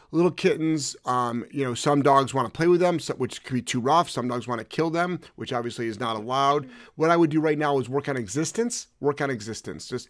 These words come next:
Speaker 1: having them around each other, but maybe not interacting. Um, try that. Next.
Speaker 2: Um,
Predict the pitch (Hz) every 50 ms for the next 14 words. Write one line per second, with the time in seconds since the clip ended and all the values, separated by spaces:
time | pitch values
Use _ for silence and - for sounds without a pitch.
0 | _ _ - 135 143 139 135 131 127 127 131 127 135 143 143 127 - 147 147 143
1 | 131 123 120 117 123 123 123 120 120 113 120 120 - 113 117 117 117 131 - -
2 | 156 151 156 147 - - - - _ _ - 113 117 117 113 113 113 113 107 -
3 | - - 120 110 101 95 85 - - - - - - - - - - _ _ _
4 | _ _ _ _ _ _ _ _ - - - - - 262 262 262 262 269 269 269
5 | 269 269 269 269 269 269 269 277 285